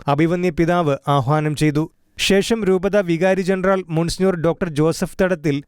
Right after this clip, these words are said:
പ്രമേയങ്ങൾ അവതരിപ്പിച്ചു. ജസ്റ്റിസ് ജെ ബി കോശി കമ്മീഷൻ റിപ്പോർട്ട്, ദളിത് കത്തോലിക്കരുടെ സംവരണം, കർഷകരക്ഷ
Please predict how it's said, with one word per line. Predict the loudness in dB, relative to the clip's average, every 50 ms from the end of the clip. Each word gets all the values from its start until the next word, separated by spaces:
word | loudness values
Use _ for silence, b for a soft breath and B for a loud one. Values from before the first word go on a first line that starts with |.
| -2
പ്രമേയങ്ങൾ | 0 0 0 0 0 0 0 0 0 -2 -2 -2 -2
അവതരിപ്പിച്ചു. | -2 -2 0 0 -2 -2 -2 -2 -2 -2 -4 -4 -4 _ _ _ _ _ _ -2
ജസ്റ്റിസ് | 0 0 0 0 -2 -4 -6 -4 -2
ജെ | 0 0 0
ബി | 0 0 -2
കോശി | 0 0 0 0 0 -2 -2 0 0
കമ്മീഷൻ | 0 0 -2 -2 -2 -2 0
റിപ്പോർട്ട്, | 0 0 2 0 0 2 0 -2 -4 -2
ദളിത് | 0 0 2 2 0 0 0 0
കത്തോലിക്കരുടെ | 0 0 0 0 0 0 0 0 0 -2 0 0 0
സംവരണം, | -2 0 -2 -2 0 0 0 0 0 -2 -4 -6 -6 -2 -2
കർഷകരക്ഷ | 0 0 0 -2 0 0 0 0 0 -2 -2 -2